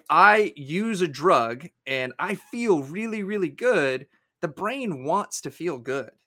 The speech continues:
It wants to kind of replicate that situation in the future. And so it's going to pay attention to everything around that drug. It's gonna pay attention to, like I said earlier, the, the room that you're in, the people that you're with,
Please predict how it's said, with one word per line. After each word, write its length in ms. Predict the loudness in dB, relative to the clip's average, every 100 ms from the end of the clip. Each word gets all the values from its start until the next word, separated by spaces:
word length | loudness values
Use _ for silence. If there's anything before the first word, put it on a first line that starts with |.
| _
It 160 | -8 -8
wants 500 | -4 -2 -2 -4 -14
to 300 | -6 -4 -4
kind 180 | -4 -6
of 100 | -6
replicate 680 | -4 -6 -4 -8 -8 -10 -12
that 180 | -14 -12
situation 640 | -12 -10 -8 -8 -8 -12
in 80 | -12
the 80 | -14
future. 540 | -14 -14 -10 -10 -10 -14 _ _ -10
And 100 | 0
so 240 | 2 0 0
it's 200 | -2 -2
going 300 | -6 -6 -6
to 80 | -8
pay 240 | -10 -8
attention 600 | -8 -8 -12 -10 -8 -8 -10
to 280 | -6 -6 -6 -6
everything 520 | -4 -4 -6 -8 -8
around 400 | -4 -2 -2 -4
that 180 | -8 -8
drug. 340 | -10 -10 -12
It's 120 | -16
gonna 160 | -14 -12
pay 160 | -12
attention 380 | -10 -10 -10 -12
to, 160 | -8 -8
like 180 | -6 -8
I 40 |
said 180 | -6 -4
earlier, 340 | -2 -2 -2
the, 180 | -8 -12
the 140 | -12 -12
room 380 | -8 -6 -4
that 180 | -6 -4
you're 120 | -6
in, 340 | -4 -4 -6 -10 -18 _
the 100 | -18
people 460 | -16 -10 -6 -2 -2
that 200 | -2 -2
you're 100 | -2
with, 300 | 0 -2 -4